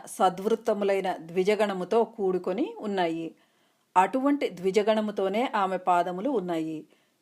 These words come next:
ద్విజులు అంటే పళ్ళు, బ్రాహ్మణులు అనే రెండు అర్థములు ఉన్నాయి. పక్షులు అనే అర్థము కూడా ఉన్నది, కానీ ఇక్కడ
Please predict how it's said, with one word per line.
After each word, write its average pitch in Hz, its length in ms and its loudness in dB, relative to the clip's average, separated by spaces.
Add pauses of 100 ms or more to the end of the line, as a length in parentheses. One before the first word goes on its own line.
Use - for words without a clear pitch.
(120)
ద్విజులు 220 600 2 (160)
అంటే 202 260 -2 (140)
పళ్ళు, 196 420 2 (180)
బ్రాహ్మణులు 196 840 2
అనే 180 240 -2
రెండు 180 280 0
అర్థములు 185 500 -2
ఉన్నాయి. 170 400 -2 (680)
పక్షులు 277 480 2 (120)
అనే 220 160 0
అర్థము 208 420 -4
కూడా 208 340 4
ఉన్నది, 170 420 -4 (440)
కానీ 190 360 2 (260)
ఇక్కడ 226 320 2